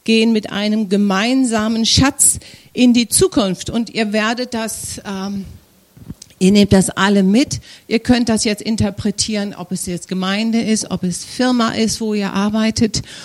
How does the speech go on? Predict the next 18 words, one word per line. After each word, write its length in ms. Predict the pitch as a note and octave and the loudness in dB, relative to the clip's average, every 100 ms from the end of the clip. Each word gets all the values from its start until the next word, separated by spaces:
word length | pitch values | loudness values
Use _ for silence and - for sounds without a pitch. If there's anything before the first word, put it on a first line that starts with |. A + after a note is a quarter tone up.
| - - | -6 6
oder 400 | A3 G#3+ - - | 8 8 6 4
Ehe. 400 | B3 B3 B3 A#3+ - - - | 6 6 4 2 -6 -20 -16
Alles 640 | - A3 A#3 B3 A#3+ - - - - - - _ _ _ _ _ G3+ | -2 2 4 4 2 0 0 -2 -4 -10 -18 _ _ _ _ _ -2
wird 260 | B3 C4 | 0 2
mal 400 | A3+ G3 F#3 G#3 | 4 4 4 0
Vergangenheit 800 | - G#3+ G3 G#3 D4+ C4 G3 E3 | 0 0 2 2 2 4 2 2
sein 200 | E3+ F3+ | 0 4
oder 200 | G3+ G3 | 6 6
Familie. 720 | - G3+ G3+ G#3 G#3+ A3 G3 F3 - - - - - | 6 6 6 6 6 6 4 2 -6 -20 -20 -20 0
Und 380 | A#3 A#3+ - - A3 | 6 6 4 -2 0
was 260 | B3 C#4+ | 0 2
uns 260 | - C4+ - _ - | 4 2 2 _ -8
alle 340 | - A#3 C#4 C#4+ | 0 2 2 0
verbinden 880 | C#4 B3+ B3 A#3+ G#3 A3+ A3+ G#3+ G3+ | -2 -2 0 2 2 2 2 2 2
wird, 320 | C#4 G4 - | 0 0 -4
ist 400 | A3+ G#3 - - | -2 -2 -2 -2
die 260 | A3+ A#3 A#3 - _ _ - | 0 -2 -4 -14 _ _ -2
Vergangenheit, 1000 | - A#3+ G#3+ G#3 G#3 F#3 F3 C3 - | 2 2 2 0 0 -2 -2 -6 -10